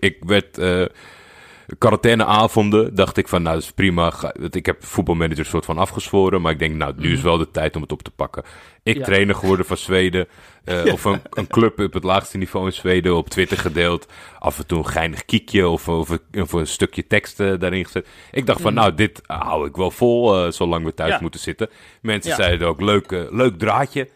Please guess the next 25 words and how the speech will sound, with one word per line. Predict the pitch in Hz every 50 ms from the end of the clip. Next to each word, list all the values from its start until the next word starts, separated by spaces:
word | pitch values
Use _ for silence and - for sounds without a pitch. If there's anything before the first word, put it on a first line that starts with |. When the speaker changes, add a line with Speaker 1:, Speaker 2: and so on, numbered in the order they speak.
| _ _ _
Speaker 1:
Toen, | _ 92 85 -
"Ah, | - - 107 127 135
Speaker 2:
Ja. | 240 311
Speaker 1:
het | - 87
woord | 101 101 90 73
draadje." | 80 98 113 117 131 - - - 147 - _ - -
<laughs> | _ _ _
Maar | - - 156
toen | - - - 247 - -
werd | 170 - 269 -
ik | 302 - - -
uit | 247 - -
het | 269 185 170
niets | 202 240 233 -
ge-, | - 214 202 156 - 160
Speaker 2:
<laughs> | 151
Speaker 1:
ontslagen. | 147 - - 208 214 226 220 185 - 127 120 - - - 180 180 165 -
En | - 143 151
dat | 156 151 -
kwam | - 165 143 117
echt | 95 147 143 143
met | 139 139 135 -
een | 135 135
mokerslag | 135 139 165 175 175 - - 131 - - 135 123 110 113
binnen. | 110 139 139 110 95 82